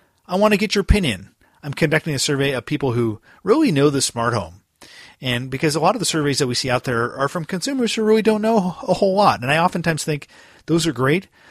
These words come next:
but we don't need a hundred of those. It might be nice to actually, uh, hear from people about where they think the smart home is going, uh, people who actually know what they're talking about. So that's what I'm doing. If you want to participate in the survey, I'd really appreciate it.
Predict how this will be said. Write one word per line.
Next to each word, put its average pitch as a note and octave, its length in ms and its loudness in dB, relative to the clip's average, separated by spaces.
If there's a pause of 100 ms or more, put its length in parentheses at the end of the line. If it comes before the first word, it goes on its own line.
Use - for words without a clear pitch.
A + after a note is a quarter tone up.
(140)
but C#3+ 200 -4
we D3 100 0
don't F#3 140 2
need F3 120 0
a E3 60 2
hundred G3 320 0
of A2+ 80 0
those. G#2 340 -2
It - 160 -12
might D#3 160 0
be D#3+ 80 -4
nice D3 180 -2
to D3 80 -2
actually, B2 340 -6
uh, A#2+ 100 -8
hear E3+ 240 -2
from D3+ 160 -6
people B2+ 400 -2 (300)
about B2 240 0
where D#3 160 4
they E3 100 2
think C#3+ 180 -6
the C3 60 -6
smart E3 240 -2
home B2+ 80 -4
is G#2+ 80 -6
going, A2 360 -8 (420)
uh, B2+ 80 -12
people E3+ 240 0
who E3+ 60 6
actually E3+ 200 -2
know D3+ 120 -2
what D3+ 100 -4
they're E3 80 -4
talking F#3 200 -2
about. G2 200 -6
So C3 80 -8
that's C#3 220 -2
what B2+ 80 -6
I'm A2+ 120 -4
doing. F2+ 320 -12 (420)
If - 80 -16
you G3 60 4
want A3 160 2
to - 40 -10
participate G#3 380 0
in G3+ 100 0
the G3 60 0
survey, G#3 320 0
I'd C3+ 140 0
really D#3 180 4
appreciate E3+ 420 0
it. F#3 140 -4